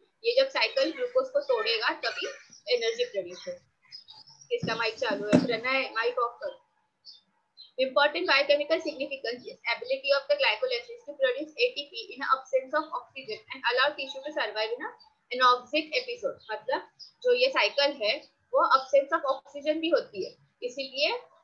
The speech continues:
अ, अगर हमें, हमारे पास, ह-, हम ऐसे condition में है जहाँ पे ऑक्सीजन ज्यादा नहीं, oxygen की लेवल बहुत कम है, फिर भी हम जिंदा रह सकते हैं, हम सर्वाइव कर सकते हैं। हम्म? For example, जब, अ,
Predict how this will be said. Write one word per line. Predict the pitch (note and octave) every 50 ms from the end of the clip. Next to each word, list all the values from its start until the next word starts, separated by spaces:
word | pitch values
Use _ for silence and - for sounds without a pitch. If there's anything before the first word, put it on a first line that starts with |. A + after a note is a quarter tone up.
| _ -
अ, | - A3 A3 - - B3
अगर | B3+ C#4 D4+
हमें, | D#4+ D4 C4+ C4 B3+ B3 -
हमारे | B3+ B3+ A#3+ A#3+ A#3+ A#3+ C4+
पास, | C4 C#4 C#4 C#4+ C#4 -
ह-, | - B3+ A#3 - - - C4
हम | C4+ C4+ -
ऐसे | B3+ B3+ C4 D4 D4
condition | C#4+ D4 C#4 C4 B3+ C4+ C4 D4 C4+ C4+
में | C#4+ D4 D4+ D4 C4
है | G3+ F#3
जहाँ | F#3 A3+ A3+ A3
पे | G#3+ - B3
ऑक्सीजन | C4 A#3+ B3 - - C4 C4+ D4 D4+ D4+
ज्यादा | C#4+ A#3 G3+ G3 G#3+ B3+
नहीं, | A#3+ A3+ A3 A#3 - - -
oxygen | - - - _ - C4+ C4+
की | C4 D4
लेवल | C#4 C4+ C4+ C4 C4+ C4+ -
बहुत | D4 D#4+ D#4+ - D4
कम | C#4 C#4 D#4 D#4 C4+
है, | G#3+ - - _ _ _ _ - - -
फिर | - C#4 C#4
भी | D4+ D#4
हम | F4 F#4+ G#4 F4+
जिंदा | D#4+ D4 C4 B3+ C4+ C#4+
रह | C#4+ C4+ C4+
सकते | C4+ C#4 B3 - - C#4
हैं, | D4 E4
हम | D#4 D#4+
सर्वाइव | A4 - E4+ C4 B3 B3+ C4 C4 C4
कर | - A#3 F#3+
सकते | - - G3 - - _ _
हैं। | _ _ _ _ _ _ _ _ _ _ - - - - _ _ _ -
हम्म? | D4 A#4 B4 - - - - - _ - C4
For | C4+ C4 C4
example, | C4 C4 C4+ C4 C4+ D4+ D#4 F#4 F4
जब, | D#4 C#4+ C#4
अ, | C#4 - - - C4+ A3+ A3+ G#3+ G#3 G3+ G3+ G3+